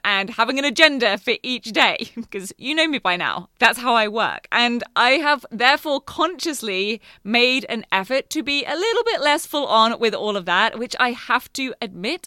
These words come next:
I think everyone is enjoying, including my dad and especially my husband. <laughs> So I am just ready to tackle and hit some goals. And so I thought I would share with you a super simple, clear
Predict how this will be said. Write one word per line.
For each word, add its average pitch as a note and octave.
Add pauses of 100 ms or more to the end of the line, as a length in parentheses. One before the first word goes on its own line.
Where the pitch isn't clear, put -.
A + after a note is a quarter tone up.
(140)
I E4+
think D#4+
everyone A#3
is G3+ (120)
enjoying, G3+
including D#4
my D#4
dad G#3+
and B3
especially G#3
my G#3
husband. G#3+
<laughs> - (420)
So D4+ (440)
I A4+
am G#4
just G4+
ready D4+ (140)
to B3+
tackle C#4
and G3
hit -
some A#3
goals. A#3+ (140)
And A#3+
so C4+
I C4+
thought D4 (100)
I C#4
would B3+
share G#3+
with G#3+
you B3+ (480)
a B3
super C#4
simple, G3+
clear G3+